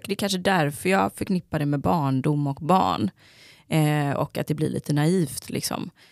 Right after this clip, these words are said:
Men, eh, jag gillar den väldigt mycket och jag, jag tycker att den är charmig. Och jag blir, eh, varm av den.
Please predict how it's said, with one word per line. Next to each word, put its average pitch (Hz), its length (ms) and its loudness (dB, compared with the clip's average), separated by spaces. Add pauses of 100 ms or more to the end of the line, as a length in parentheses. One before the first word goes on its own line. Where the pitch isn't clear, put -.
(220)
Men, 170 340 6
eh, 160 140 4
jag 180 240 4
gillar 247 420 2
den 294 120 4
väldigt 285 240 2
mycket 226 520 2
och 233 80 2
jag, 185 440 2 (280)
jag 208 140 0
tycker - 280 -2
att 175 140 -2
den 175 180 -2
är 160 160 0
charmig. 196 920 0 (420)
Och - 280 0
jag 180 160 2
blir, 160 560 2
eh, 156 160 2
varm 220 440 4
av - 180 0
den. - 300 -6